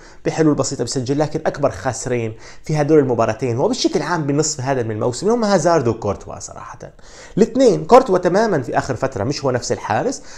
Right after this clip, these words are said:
حارس بخليك تشك إنه طب ليش ريال مدريد بده يقاتل عشانه، ليش بده يدفع فلوس كثير عشانه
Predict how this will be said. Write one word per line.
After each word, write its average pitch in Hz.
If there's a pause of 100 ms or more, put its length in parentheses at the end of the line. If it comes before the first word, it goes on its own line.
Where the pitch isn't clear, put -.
(140)
حارس 180
بخليك 170
تشك -
إنه 131
طب 143
ليش 196
ريال 170
مدريد 165
بده 156
يقاتل 175
عشانه، 107
ليش 110
بده 139
يدفع 127
فلوس 165
كثير 202
عشانه 143